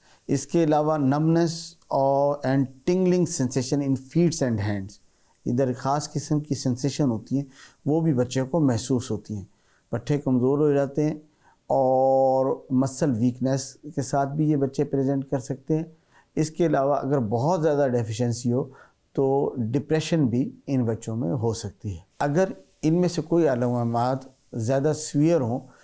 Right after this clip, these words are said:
تو ہمیں فوری طور پر ڈاکٹر سے رجوع کرنا چاہیے۔ اب میں آپ کو چند غذائیں بتاتا ہوں کہ جن کو استعمال کرنے سے فولک ایسڈ کی ایک خاص مقدار جو ہے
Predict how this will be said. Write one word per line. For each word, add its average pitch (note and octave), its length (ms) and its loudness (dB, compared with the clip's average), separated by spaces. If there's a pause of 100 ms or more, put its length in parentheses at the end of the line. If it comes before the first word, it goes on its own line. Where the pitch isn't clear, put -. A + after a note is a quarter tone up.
تو C#3+ 120 -2
ہمیں D#3 120 2
فوری E3+ 320 0
طور C3+ 180 -2
پر D3+ 160 -2
ڈاکٹر B2 420 -2
سے D#3+ 220 -4
رجوع A#2 380 0
کرنا G2+ 320 -8
چاہیے۔ G2 360 -10 (240)
اب D#3+ 200 -2 (260)
میں C#3+ 120 0
آپ C#3+ 220 -2
کو D#3+ 60 -2
چند E3 260 0
غذائیں C3 420 0
بتاتا B2 440 -2
ہوں C#3+ 200 -2 (420)
کہ B2+ 180 2
جن D3 240 0
کو E3+ 120 -2
استعمال C#3 560 0
کرنے D3 360 0
سے B2+ 200 -4 (300)
فولک D#3 460 -2
ایسڈ C3 380 -2
کی C#3 220 0 (140)
ایک C3 440 -2 (100)
خاص D3+ 480 -2
مقدار B2 460 0
جو A#2 200 -2
ہے C3 100 -6